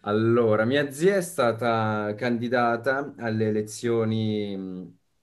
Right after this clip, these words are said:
europee del duemiladiciannove, eh, per il Movimento Cinque Stelle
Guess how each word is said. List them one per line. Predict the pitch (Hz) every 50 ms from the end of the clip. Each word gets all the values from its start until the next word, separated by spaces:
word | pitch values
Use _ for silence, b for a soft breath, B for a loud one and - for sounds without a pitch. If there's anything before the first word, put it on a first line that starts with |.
| _ _ _
europee | - 123 120 120 120 117 113 127 143 135
del | 120 117 113 107
duemiladiciannove, | 110 113 113 117 117 117 113 107 110 120 117 120 117 117 113 113 110 113 123 131 139 139 - - _ _
eh, | - 104 101 101 101 98 101 98 - - _ _
per | - 117 110
il | 110
Movimento | 110 113 113 117 120 117 113 117
Cinque | 110 117 117 110 110 113 110
Stelle | 110 - - 127 117 117 117 120 123 127 135 143 147 143 b